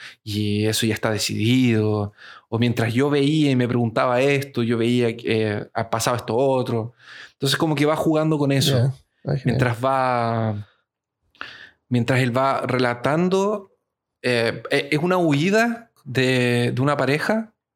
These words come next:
Speaker 2: Ujú.
Speaker 1: y él va contando eso,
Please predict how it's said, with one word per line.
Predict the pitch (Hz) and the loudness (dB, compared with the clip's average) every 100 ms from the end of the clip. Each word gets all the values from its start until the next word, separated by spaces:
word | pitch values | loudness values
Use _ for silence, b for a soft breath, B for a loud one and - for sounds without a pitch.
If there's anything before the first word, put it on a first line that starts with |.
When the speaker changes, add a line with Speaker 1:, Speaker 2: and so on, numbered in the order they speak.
| _ | _
Speaker 2:
Ujú. | - 131 190 180 - _ _ _ | 0 2 2 -2 -8 _ _ _
Speaker 1:
y | 127 123 127 | 2 4 4
él | 131 135 | 2 2
va | 139 | 2
contando | 139 127 139 123 | 0 0 0 0
eso, | - - | -2 -6